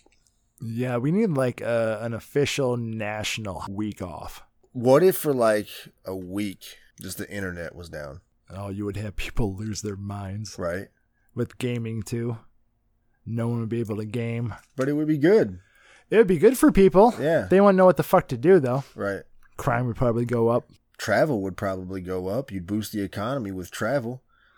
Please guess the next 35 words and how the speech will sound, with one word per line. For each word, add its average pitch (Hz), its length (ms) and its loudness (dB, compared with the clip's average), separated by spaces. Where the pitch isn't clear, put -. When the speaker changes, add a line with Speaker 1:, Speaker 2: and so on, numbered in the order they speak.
Speaker 2:
because 95 360 -8
a 90 80 -6
lot 90 220 -2
of 101 80 -4
people 107 300 -4
would 98 160 -4
use 98 200 -4
that 104 180 -2
week 98 240 -6
to 120 80 -8
travel. 101 540 -4
Speaker 1:
Mm-hmm. 107 180 -12
Speaker 2:
'Cause 117 140 -2
if 127 80 0
there's 131 180 -2
no 143 180 4
internet, 131 360 2
there's 117 160 -4
no 147 120 0
work. 127 400 -2
You 117 100 -6
know 113 80 -2
what 110 100 -2
I 110 40 -4
mean? 143 360 -6
Speaker 1:
Yeah. 147 240 -6
Speaker 2:
I 95 80 -10
mean, 98 220 -10
the 98 80 -8
world 110 420 -2
is 107 140 -12
powered 123 320 0
by 113 140 0
the 107 160 -4
internet. 95 360 -6